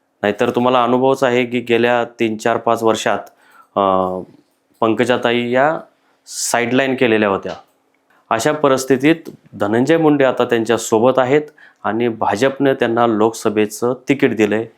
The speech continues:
या झाल्या त्यांच्या जमेच्या बाजू. पण पंकजाताईंना सतत पायावर धोंडा पाडून घ्यायची सवय आहे. ऐन प्रचारात त्यांनी आता दुसऱ्यांदा धोंडा पाडून घेतलाय.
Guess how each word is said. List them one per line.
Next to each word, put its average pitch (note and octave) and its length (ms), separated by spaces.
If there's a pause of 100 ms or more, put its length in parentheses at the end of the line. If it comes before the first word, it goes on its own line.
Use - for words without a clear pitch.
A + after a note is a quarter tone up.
(560)
या A#2+ 220
झाल्या A2+ 340
त्यांच्या A2+ 400
जमेच्या G2+ 520
बाजू. F#2 320 (360)
पण A2+ 280 (600)
पंकजाताईंना C3 840
सतत - 320
पायावर B2 580
धोंडा G#2+ 340
पाडून A2 360
घ्यायची G2+ 300
सवय G2+ 320
आहे. F2+ 180 (640)
ऐन C#3 180
प्रचारात B2 420
त्यांनी B2 360
आता G2+ 300
दुसऱ्यांदा B2 600
धोंडा A2+ 280
पाडून G#2 320
घेतलाय. F2+ 320